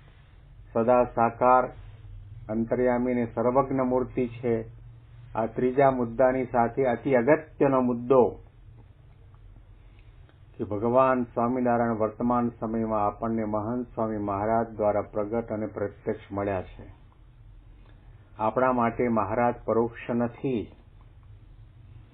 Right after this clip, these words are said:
જેને પ્રતીતિ નથી આવી, જેને નથી મળ્યા, એના માટે ભલે પરોક્ષ હોય ને પરોક્ષ ભાવે ભલે ભક્તિ કરતા હોય, પરંતુ આપણને ભગવાન પ્રગટ મળ્યા છે.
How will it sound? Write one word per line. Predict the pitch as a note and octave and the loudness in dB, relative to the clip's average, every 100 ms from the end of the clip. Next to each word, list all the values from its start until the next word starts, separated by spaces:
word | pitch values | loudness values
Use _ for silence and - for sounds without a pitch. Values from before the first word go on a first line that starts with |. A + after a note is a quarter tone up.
| - - - - - - - - | -20 -20 -20 -20 -20 -20 -20 -10
જેને | F#2+ A#2 B2 | -2 0 0
પ્રતીતિ | A#2+ B2 A#2 C3+ A#2+ C3+ | 0 -2 0 -2 -2 0
નથી | C#3+ D3 - D3 | 0 -2 2 4
આવી, | A#2+ A2+ A2 | 4 2 2
જેને | A2 B2 B2+ | 2 2 2
નથી | A#2 A2+ D3+ | 0 0 0
મળ્યા, | C#3 A#2+ A2+ A2+ | 2 4 2 2
એના | C3 C#3+ C3+ | 2 0 2
માટે | A2 G#2+ A#2 | 0 0 -2
ભલે | A2+ D#3 E3 | 0 0 2
પરોક્ષ | C3+ C3 C#3 - A#2+ | 4 4 2 0 2
હોય | A2 A2 A#2 | 4 4 4
ને | A#2+ | 2
પરોક્ષ | C3 C3+ C3 A2 | 0 0 -2 -4
ભાવે | A2+ A2+ A2 | 2 2 2
ભલે | A#2 D3+ C3+ | 2 2 4
ભક્તિ | C#3+ C#3+ G3+ F#3 | 2 2 2 4
કરતા | C3 A#2 A2+ G#2 | 4 2 2 4
હોય, | F#2 E2+ - - - - - - - - - - - - - - - | 2 -2 -8 -20 -20 -20 -20 -20 -20 -20 -20 -20 -20 -20 -20 -18 -4
પરંતુ | A#2+ C3 C#3 C#3 A#2+ | 0 0 -2 0 4
આપણને | A#2 - C3+ C#3 C3 | 4 4 0 2 0
ભગવાન | G#2 G#2 A#2 B2+ C#3 C#3 | 0 0 2 2 0 -2
પ્રગટ | G#2+ A2 C3 C3 - | -2 0 0 -2 -2
મળ્યા | A#2 A#2 A2 | 2 4 2
છે. | A2 B2+ | 0 -2